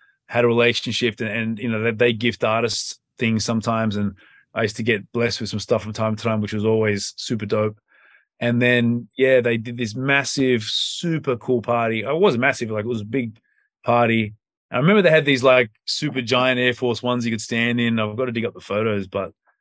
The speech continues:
they got my sneaker collection for that.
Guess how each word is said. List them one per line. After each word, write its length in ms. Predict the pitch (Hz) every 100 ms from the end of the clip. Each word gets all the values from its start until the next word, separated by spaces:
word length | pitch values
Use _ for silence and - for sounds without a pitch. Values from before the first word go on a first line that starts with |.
| _ _ _ _ _ -
they 520 | 110 123 131 131 120
got 220 | 120 117
my 460 | 117 117 117 117 110
sneaker 420 | - 120 113 113
collection 680 | - 113 110 - 120 107 101
for 320 | - 117 101
that. 260 | 104 90